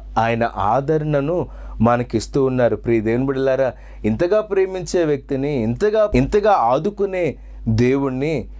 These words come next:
ఇంతగా ప్రేమించే దేవుణ్ణి, ఇంతగా ఆప్యాయంగా పలకరించే దేవుణ్ణి నీవు నేను కలిగి ఉండడం మనకి గొప్ప భాగ్యం అని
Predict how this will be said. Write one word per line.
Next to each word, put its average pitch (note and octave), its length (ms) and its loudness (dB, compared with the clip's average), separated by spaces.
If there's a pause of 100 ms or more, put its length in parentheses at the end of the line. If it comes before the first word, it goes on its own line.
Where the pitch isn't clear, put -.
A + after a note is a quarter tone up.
(280)
ఇంతగా A3 380 2
ప్రేమించే F3+ 640 0
దేవుణ్ణి, C3 500 0
ఇంతగా F3+ 680 2
ఆప్యాయంగా F#3 840 0 (380)
పలకరించే D#3 680 0
దేవుణ్ణి B2+ 680 0 (200)
నీవు F3+ 360 4
నేను F3+ 300 -2
కలిగి D3+ 340 0
ఉండడం C#3 420 0 (280)
మనకి D#3+ 360 2
గొప్ప C3+ 340 0
భాగ్యం D3 600 0
అని C3 360 0